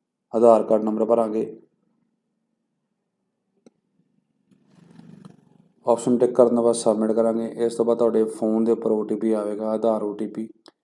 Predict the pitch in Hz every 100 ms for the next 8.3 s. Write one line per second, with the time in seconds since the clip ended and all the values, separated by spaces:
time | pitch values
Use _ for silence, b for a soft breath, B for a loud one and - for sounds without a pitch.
0 | _ _ _ _ _ - 104 113 117 113
1 | - 113 110 110 113 110 107 107 107 107
2 | 104 107 107 104 104 101 101 101 101 107
3 | - _ _ _ _ _ _ _ _ _
4 | _ _ _ _ _ - 135 147 143 127
5 | 123 120 117 117 117 120 117 - - -
6 | 120 117 120 - - - - 117 117 110
7 | 113 113 113 110 107 110 107 104 104 107
8 | 104 107